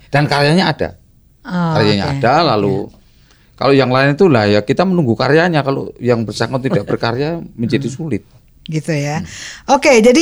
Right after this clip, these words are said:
Speaker 2: ini, eh, saya senang sekali mendengar bahwa ini ada cita-cita yang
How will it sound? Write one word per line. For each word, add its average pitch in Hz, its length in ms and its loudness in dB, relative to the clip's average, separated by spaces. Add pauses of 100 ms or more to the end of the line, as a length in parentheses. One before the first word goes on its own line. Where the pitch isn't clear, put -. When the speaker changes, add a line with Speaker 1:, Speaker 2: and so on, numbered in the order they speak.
(100)
Speaker 2:
ini, 330 180 6
eh, 254 380 2
saya 285 180 2
senang 294 240 4
sekali 220 340 4
mendengar 208 440 6
bahwa 196 200 4
ini 196 160 4
ada 185 160 2
cita-cita 185 800 0
yang 185 220 4